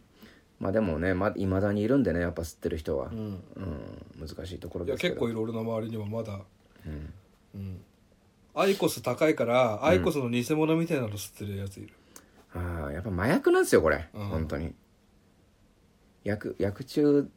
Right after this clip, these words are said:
Speaker 1: みたいな感じで扱うしかないですね。でもこれはやっぱりあの税金で金取りたいっていう国の方針もあるから、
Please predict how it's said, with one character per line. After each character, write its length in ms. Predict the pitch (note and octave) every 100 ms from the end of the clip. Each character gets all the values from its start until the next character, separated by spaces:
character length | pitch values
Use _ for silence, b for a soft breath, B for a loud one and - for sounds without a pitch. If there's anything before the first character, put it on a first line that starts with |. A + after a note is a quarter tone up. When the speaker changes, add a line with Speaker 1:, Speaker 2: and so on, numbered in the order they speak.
| _ -
Speaker 1:
み 80 | C#3+
た 100 | -
い 60 |
な 160 | - A#1+
感 220 | - D2+
じ 100 | D2
で 80 | D2+
扱 300 | D#2+ - A#2
う 40 |
し 80 | G#2+
か 80 | -
な 120 | D#2+
い 60 | F2+
で 80 | -
す 60 |
ね。 120 | C2
で 100 | A#2+
も 160 | A#3 E3+
こ 120 | -
れ 100 | F#3
は 140 | G#3 A3+
や 120 | C#3+
っ 100 | -
ぱ 120 | D3+
り 80 | C#3
あ 80 | G#2+
の 80 | F#2
税 240 | A2 A#2
金 140 | A#2
で 80 | A2+
金 240 | A2 A#2 A2+
取 160 | A#2
り 60 | A#2
た 100 | C3+
い 40 |
っ 20 |
て 120 | C3 F#2+
い 40 |
う 40 |
国 200 | E2+ G2
の 120 | G2 F2+
方 140 | G2+
針 140 | G2+
も 120 | G#2 A2+
あ 60 |
る 60 | G#2
か 120 | D#2+
ら、 300 | F2 E2+ D#2+